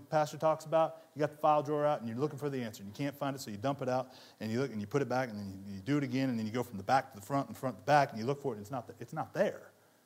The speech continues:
You can dump it out six hundred times. It's not there. And the grouchier I get,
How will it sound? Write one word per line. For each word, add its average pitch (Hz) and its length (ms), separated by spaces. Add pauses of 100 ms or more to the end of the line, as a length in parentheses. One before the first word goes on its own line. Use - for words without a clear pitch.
(520)
You 196 100
can 147 140
dump 165 240
it 156 60
out 156 200
six - 260
hundred 143 240
times. 160 380
It's 214 260
not 123 320 (140)
there. 131 400 (520)
And 123 160
the 87 100 (140)
grouchier 151 680
I 135 120
get, 113 260